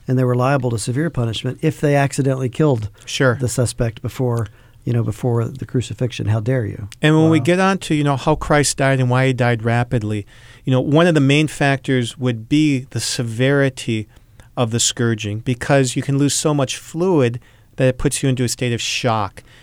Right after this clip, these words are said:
Speaker 2: And shock is when you cannot absorb enough oxygen in the blood and deliver it from the blood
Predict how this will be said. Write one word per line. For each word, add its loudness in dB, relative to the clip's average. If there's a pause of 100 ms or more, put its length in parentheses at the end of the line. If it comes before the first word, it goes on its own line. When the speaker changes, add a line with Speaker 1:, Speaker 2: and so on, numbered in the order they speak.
(120)
Speaker 2:
And 0
shock 0
is -2
when 2
you 2
cannot 0
absorb 2
enough 0
oxygen -2
in 0
the 0
blood 0
and -4
deliver -2
it -2
from -2
the 2
blood -2